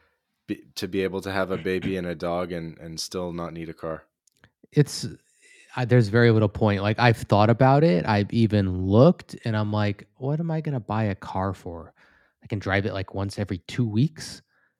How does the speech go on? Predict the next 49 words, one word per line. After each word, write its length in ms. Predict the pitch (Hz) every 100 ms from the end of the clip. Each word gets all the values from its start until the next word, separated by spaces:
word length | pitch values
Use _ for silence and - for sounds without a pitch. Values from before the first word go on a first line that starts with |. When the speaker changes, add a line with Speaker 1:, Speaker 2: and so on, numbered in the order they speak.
| _ 117
Speaker 2:
and 120 | 107
it 120 | 95
just 180 | 92 -
sits 240 | 113 -
in 80 | 110
the 80 | 101
garage 440 | 90 90 101 104
the 100 | 127
rest 240 | 123 123 135
of 80 |
the 60 | 120
time." 140 | 120
Like, 140 | 127 120
it 100 | -
doesn't 260 | 143 135 123
even 200 | 110 101
make 200 | 104 104
any 140 | 92
sense. 380 | - - 101 -
If 120 | -
I 20 |
really 260 | 92 104 98
need 200 | 92 95
it, 20 |
I'll 140 | 90
just 260 | 85 85 -
rent 180 | 87 92
one. 240 | 90 87 - _ _ _ _ _ _ _ _ _ _ _ _ _ _ _
Speaker 1:
Good. 280 | 92 95 80
This 120 | 98
is 40 | 110
awesome. 320 | 113 110 104
You're 140 | 98
warming 340 | 101 110 113 107
my 120 | 95
heart. 280 | 98 92 -
I'm, 240 | 90 92 -
I'm 160 | 98 101
slightly 480 | - 127 135 120
anti-car. 540 | 104 98 98 - 82 -
Speaker 2:
<laughs> 760 | - _ _ _ _ _ - - 120 - - - - - _ _ _ _ -
Ask 340 | 160 165 -
me 100 | 180
if 120 | 165
I 40 | 139
have 160 | 131
another 260 | 113 101 87
kid, 320 | - 90 87
though. 300 | 107 104 113